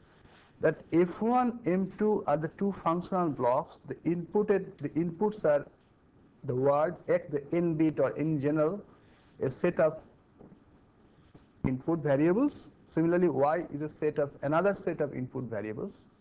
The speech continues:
Maybe the same set or one set, you do, you do not know. The functions are different. And then you want to cascade them to generate F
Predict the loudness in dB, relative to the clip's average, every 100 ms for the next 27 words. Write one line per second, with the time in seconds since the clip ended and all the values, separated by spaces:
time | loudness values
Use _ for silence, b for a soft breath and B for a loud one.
0 | b b b b b b -2 0 2 0
1 | 0 2 2 0 2 2 2 0 2 0
2 | 0 -2 -2 -2 -4 -2 -2 0 0 0
3 | -2 -4 -4 -2 -2 -2 -2 -4 -2 -2
4 | 0 -4 -4 -8 -8 -10 -18 -20 _ -20
5 | _ b b b b b 0 2 4 4
6 | 2 -2 -8 -20 _ _ _ 0 4 4
7 | 2 -2 0 0 0 -2 -2 2 0 0
8 | -6 -2 0 2 2 2 -2 -4 -4